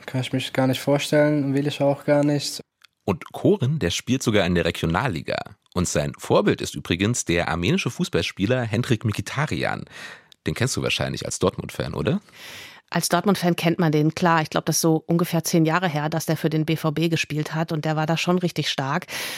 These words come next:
Speaker 3: Und er kommt aus Armenien. Also da haben wir jetzt tatsächlich gerade eine schöne Verbindung, würde ich sagen. Aber wenn wir jetzt beim Sport sind, dann ist das ja so, da kann die Sprache Leute zusammenführen. Aber was man da lernt, das ist jetzt kein Deutsch für Bewerbungsgespräche oder sowas, ne?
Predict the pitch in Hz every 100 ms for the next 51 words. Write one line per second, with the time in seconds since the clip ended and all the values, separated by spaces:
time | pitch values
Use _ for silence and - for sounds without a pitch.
0 | - - 202 262 - 190 190 202 196 185
1 | 180 175 165 180 202 151 160 202 - 156
2 | 170 165 160 170 160 - 160 170 175 165
3 | - 151 160 170 170 165 160 156 180 175
4 | 175 165 156 175 196 196 202 208 - 190
5 | 208 240 - - - - - _ - 170
6 | 170 165 170 165 - 156 - - 170 247
7 | - 160 151 151 160 180 - 175 165 175
8 | 196 185 151 - 170 180 - 160 160 170
9 | 165 175 - 156 143 175 - 220 226 240
10 | - 151 165 196 208 214 180 180 170 165
11 | 151 139 170 208 185 180 175 170 - -
12 | - 170 202 185 180 185 170 170 170 160
13 | 143 135 147 156 - 135 131 - 135 143
14 | 151 139 139 151 156